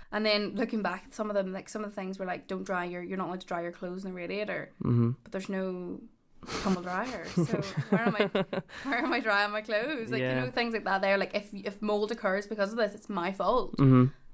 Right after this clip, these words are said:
Speaker 1: And I was like, "I didn't know that because
Speaker 2: Yeah.
Speaker 1: I didn't read it." So, like, do just take time to sit and go through the main things, and, um, 'cause obviously,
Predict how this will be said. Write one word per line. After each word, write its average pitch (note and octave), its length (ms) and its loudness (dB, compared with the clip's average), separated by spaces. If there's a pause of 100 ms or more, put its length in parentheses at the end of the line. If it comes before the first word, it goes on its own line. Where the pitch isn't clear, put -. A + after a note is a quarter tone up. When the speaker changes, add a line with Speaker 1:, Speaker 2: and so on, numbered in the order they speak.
(140)
Speaker 1:
And G3+ 100 -2
I F#3+ 140 0
was F#3+ 140 -6
like, F#3 280 -6 (100)
"I G3+ 140 -6
didn't F#3+ 360 -8 (340)
know G3+ 240 -6
that C#4 340 -2
because A3 180 2
Speaker 2:
Yeah. B3 60 6
Speaker 1:
I A3 40 6
didn't G#3+ 260 0
read G#3 180 -4
it." A#3 220 0
So, A3 180 2
like, G#3 260 4 (220)
do C4 260 4
just B3+ 200 -2
take F3+ 180 -2
time F3+ 400 -2
to G3 60 -10
sit F3+ 360 -4
and F#3 220 -4
go F#3+ 140 -2
through F#3 260 -8
the F3 120 -6
main F3 260 -4
things, F#3+ 380 -4
and, F3+ 200 -8 (440)
um, F3 480 0
'cause G#3+ 100 -6
obviously, G#3 460 2